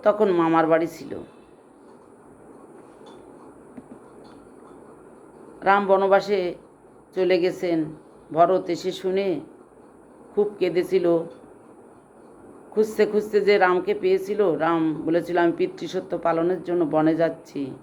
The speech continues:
আমি ফিরব না।" তখন ভরত বলেছিল, "দাদা, তাহলে তোমার পাদুকা দাও।"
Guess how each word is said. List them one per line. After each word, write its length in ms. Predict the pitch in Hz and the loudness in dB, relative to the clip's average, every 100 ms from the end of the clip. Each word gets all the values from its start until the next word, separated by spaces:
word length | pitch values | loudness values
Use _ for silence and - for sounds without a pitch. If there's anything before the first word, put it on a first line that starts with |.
| - - - - - - - - - - - - | -20 -20 -20 -20 -20 -20 -20 -20 -20 -20 -12 0
আমি 180 | 170 | 0
ফিরব 400 | 160 185 185 180 | 0 0 0 2
না।" 260 | 175 156 131 - - - - | 2 0 -4 -14 -20 -20 -4
তখন 440 | 165 170 208 175 175 - - | 0 2 2 0 -2 -8 -4
ভরত 260 | 151 180 196 | 2 2 0
বলেছিল, 600 | - 185 196 202 196 180 - - - - - - - - - 160 | -4 -4 -4 -4 -2 -2 -6 -16 -20 -20 -20 -20 -20 -20 -4 4
"দাদা, 320 | 170 185 180 | 4 4 0
তাহলে 300 | 170 175 170 | 2 0 0
তোমার 260 | 165 170 156 | -2 -2 -2
পাদুকা 440 | 160 151 156 160 | -4 -4 -2 0
দাও।" 300 | 160 170 202 | 2 2 0